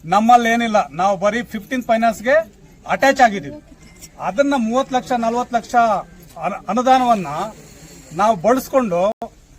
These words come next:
ನಾವು ಯಾರಿಗೇನು ಕಡಿಮೆ ಇಲ್ದಂಗೆ ನಾವು ಇನ್ಫ್ರಾಸ್ಟ್ರಕ್ಚರ್ ಮಾಡಿದೀವಿ, ಮೂಲಭೂತ ಸೌಕರ್ಯಗಳನ್ನ ಕಡಿಮೆ ಇಲ್ದಂಗೆ ಮಾಡಿದೀವಿ. ಮತ್ತೆ ಇವತ್ತು ಹೇಳ್ತಾರೆ ಈ ಸರ್ಕಾರ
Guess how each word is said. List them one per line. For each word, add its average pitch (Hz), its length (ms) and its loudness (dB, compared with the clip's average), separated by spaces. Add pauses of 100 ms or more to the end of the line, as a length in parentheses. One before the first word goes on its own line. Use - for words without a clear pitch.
(260)
ನಾವು 202 220 0
ಯಾರಿಗೇನು 233 580 -2
ಕಡಿಮೆ 214 320 -2
ಇಲ್ದಂಗೆ 202 680 -2 (420)
ನಾವು 202 260 -2
ಇನ್ಫ್ರಾಸ್ಟ್ರಕ್ಚರ್ 220 880 -4 (460)
ಮಾಡಿದೀವಿ, 180 440 -2 (180)
ಮೂಲಭೂತ 208 400 -6
ಸೌಕರ್ಯಗಳನ್ನ 196 560 -4 (440)
ಕಡಿಮೆ 208 280 -2
ಇಲ್ದಂಗೆ 190 360 -4
ಮಾಡಿದೀವಿ. 170 540 -6 (560)
ಮತ್ತೆ 262 440 0 (1080)
ಇವತ್ತು 254 300 2
ಹೇಳ್ತಾರೆ 226 480 2 (1500)
ಈ 247 160 2
ಸರ್ಕಾರ 262 420 4